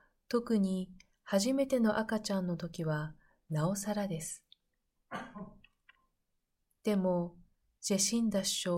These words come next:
は仕事を辞めませんでした。ネウテ・アロハちゃんが生まれてから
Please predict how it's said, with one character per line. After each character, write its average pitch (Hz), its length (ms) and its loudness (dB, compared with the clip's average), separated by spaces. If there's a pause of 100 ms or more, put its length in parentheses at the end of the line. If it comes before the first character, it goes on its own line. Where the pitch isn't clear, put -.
は 165 320 -4 (320)
仕 - 240 -2
事 196 400 0
を 190 80 2
辞 156 160 -2
め 196 140 4
ま 226 100 2
せ 240 240 -2
ん 220 60 2
で 180 100 -2
し - 140 -4
た。 160 240 -6 (3250)
ネ 226 160 2
ウ 254 80 -10
テ・ 269 140 4
ア 277 120 6
ロ 285 100 6
ハ 240 140 0
ち 233 120 -4
ゃ 196 120 2
ん 185 40 0
が 180 120 0
生 170 80 0
ま 180 140 0
れ 190 100 -4
て 190 140 -6
か 170 180 -4
ら 151 240 -2